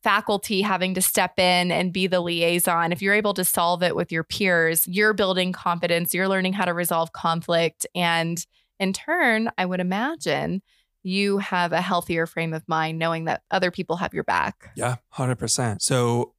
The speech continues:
Speaker 2: we've kind of talked about the different types, right? We've talked about the problem. Do you want to take a stab at what maybe caused the problem? I think you know what my opinion is. <laughs>
Speaker 1: The nuclear family,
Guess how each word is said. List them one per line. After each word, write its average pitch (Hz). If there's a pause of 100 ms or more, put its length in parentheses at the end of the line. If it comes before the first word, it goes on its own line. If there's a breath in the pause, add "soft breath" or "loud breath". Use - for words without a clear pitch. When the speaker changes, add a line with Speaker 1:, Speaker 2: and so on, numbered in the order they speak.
Speaker 2:
we've 123
kind 127
of 117
talked 120
about 120
the 123
different 113
types, 131
right? 123
We've 127
talked 120
about 120
the 120
problem. 120
Do 131
you 123
want 120 (100)
to 120
take 123
a 135
stab 123
at 123
what 127
maybe 131
caused 175
the -
problem? - (100)
I 135
think 127
you 131
know 120 (240)
what 123
my 131
opinion -
is. -
<laughs> 208
Speaker 1:
The 220
nuclear 214
family, 190